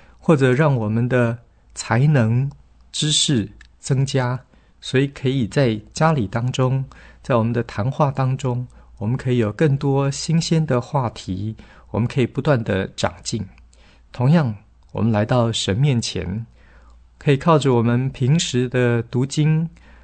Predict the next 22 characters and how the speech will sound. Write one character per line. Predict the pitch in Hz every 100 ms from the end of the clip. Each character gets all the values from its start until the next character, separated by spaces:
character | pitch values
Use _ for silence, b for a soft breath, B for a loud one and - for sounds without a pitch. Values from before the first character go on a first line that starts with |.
| b
靠 | - 151
着 | 131 127
我 | 120
们 | 110 110 120 131 143 139
在 | 147 135
教 | 156 147
会 | 143 131
的 | 120 117
侍 | - - 160
奉， | 135 156 113 - b b b b b -
靠 | 165
着 | 147 139
我 | 139 117
们 | 127
在 | 139 147
世 | 139 - 170
界 | 147 151
当 | 151 143
中 | 151 151
的 | 135 123
见 | 120 180 139
证， | 127 147 107